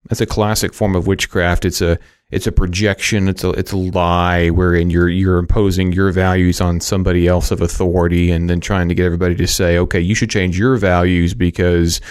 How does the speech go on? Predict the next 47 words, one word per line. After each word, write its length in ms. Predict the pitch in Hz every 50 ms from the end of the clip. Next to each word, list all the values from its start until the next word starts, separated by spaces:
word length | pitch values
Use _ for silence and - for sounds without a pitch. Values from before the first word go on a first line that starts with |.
| - - - -
my 320 | - - 87 92 107 123 117
values 420 | 101 92 85 82 82 82 82 -
are 80 | - 76
supported 460 | - - - - - 95 90 82 -
by 100 | - 60
Jesus." 540 | - - - - 92 95 - - - - - - _ _ _ _
And 160 | - 95 110
that's 220 | 123 139 160 - 147
a 40 |
spell. 640 | 131 - - - - - 180 113 85 65 52 - - -
So 140 | - - 92
you're 80 | 101 110
trying 180 | - 139 127
to 60 | 104 87
cast 480 | - - 123 107 101 - - - -
a 80 | 101 87
spell. 580 | - - - - 92 80 - - - - - - _ _ _ -
And 160 | - 95 98
then 120 | 95 90
whoever 380 | 98 113 107 110 107 101 101 95
can 440 | - - 101 90 87 82 80 - - _ -
maybe 240 | 101 101 95 95 90
say 240 | - - - 107
it 120 | 95 87 -
the 80 | 95
most 520 | 92 98 107 110 107 107 104 - - - -
or 120 | 95 85
the 100 | 82 87
most, 320 | 87 90 85 - - - - - -
or 340 | 95 87 85 82 82 - - -
say 300 | - - - 113 95 92
it 180 | 85 - - - -
the 80 | 98
most 220 | 92 90 80 - - -
often 580 | - 107 104 98 - - - 104 95 92 90 90
or 180 | 90 85 85 90
yell 300 | 90 87 98 95 95 98
it 140 | 90 -
the, 220 | - 82 82 85 - - _ _ _ -
yell 240 | - - 104 107
it 80 | 101 -
the 80 | - 90
loudest, 840 | 101 113 113 104 98 101 101 95 95 90 - - - - - - - - _ _ -
then 520 | - 110 92 101 92 87 87 85 85 - -
they're 120 | - 113 110
gonna 200 | 95 87 80 78
win, 400 | 82 92 85 71 58 57 -